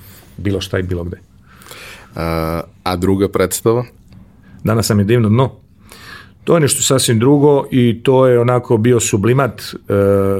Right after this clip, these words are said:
Speaker 1: i Vojin i moj. To je Indeksovog pozorište posle Indeksovog pozorišta i to dvadeset godina, skoro posle,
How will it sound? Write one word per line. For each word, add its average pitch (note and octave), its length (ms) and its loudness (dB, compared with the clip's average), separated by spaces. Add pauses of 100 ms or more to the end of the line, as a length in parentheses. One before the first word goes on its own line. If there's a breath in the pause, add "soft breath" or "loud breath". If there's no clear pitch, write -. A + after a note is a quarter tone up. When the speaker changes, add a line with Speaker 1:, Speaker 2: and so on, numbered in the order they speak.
(340)
Speaker 1:
i G#2 200 -2
Vojin C3 480 2
i G2+ 100 -4
moj. A#2+ 460 2 (920 soft breath)
To C3+ 160 2
je C3 60 2
Indeksovog C#3 360 0
pozorište C3 460 0
posle A2 420 -4
Indeksovog F#2+ 400 -4
pozorišta A2 640 0
i - 100 -10
to - 140 -8
dvadeset G#2 300 -2
godina, F#2+ 360 -4
skoro F#2+ 260 -8
posle, F#2 420 -8